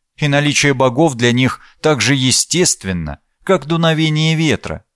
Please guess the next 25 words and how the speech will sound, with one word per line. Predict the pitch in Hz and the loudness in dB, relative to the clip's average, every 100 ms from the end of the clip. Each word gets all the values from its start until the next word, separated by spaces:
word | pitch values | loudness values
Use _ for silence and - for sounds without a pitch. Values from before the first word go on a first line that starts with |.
| _ _ _ _ - | _ _ _ _ -6
Мы | 139 151 143 | -2 0 0
там | - 160 156 143 | 2 2 2 0
часть | 143 147 139 - | 2 2 0 -4
природы. | 143 151 156 165 139 85 80 _ _ _ _ _ - | -2 0 2 2 0 -2 -10 _ _ _ _ _ -6
Здесь | 117 113 220 226 - | -4 0 0 2 2
же | 107 | 0
многие | 110 123 101 127 | 2 2 2 0
маги | 147 143 82 78 - _ _ _ | 2 2 0 -6 -10 _ _ _
уже | - 170 170 | -4 0 2
вышли | 160 170 151 156 | 2 2 2 0
на | 147 139 | 2 2
уровень | 147 147 139 139 | 2 2 0 -2
куколок. | - 151 147 127 92 76 - _ _ _ _ _ | 0 2 2 2 0 -2 -10 _ _ _ _ _
Они | 113 123 151 | 0 2 4
очень | 151 - 147 | 2 0 -2
хорошо | 135 147 147 131 165 | 0 2 2 2 2
понимают | 170 160 123 117 101 - | 0 0 2 4 2 0
происходящие | 113 104 117 113 104 - 104 | -2 0 0 0 0 0 0
процессы. | - 113 - 98 - - - _ _ _ | 0 0 0 -2 -4 -6 -10 _ _ _
Просто | - 185 - 175 | -2 0 0 -2
так | - 156 151 143 | 0 0 0 0
голову | 170 165 165 170 170 - | 0 2 2 0 -2 -2
им | 113 123 127 | 0 2 2
не | 131 | 0
запудришь. | 127 139 - 87 80 78 - - | 2 0 -2 -4 -2 -4 -6 -12